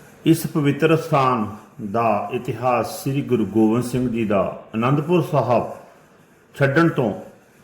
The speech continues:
ਮੁਕਤਸਰ ਖਿਦਰਾਣੇ ਦੀ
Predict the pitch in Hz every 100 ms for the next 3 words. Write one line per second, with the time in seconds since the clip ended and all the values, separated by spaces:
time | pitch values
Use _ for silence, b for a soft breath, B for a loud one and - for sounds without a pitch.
0 | _ _ _ - 127 131 - - 165 156
1 | - - - - - _ _ - 135 123
2 | 120 120 131 139 117 120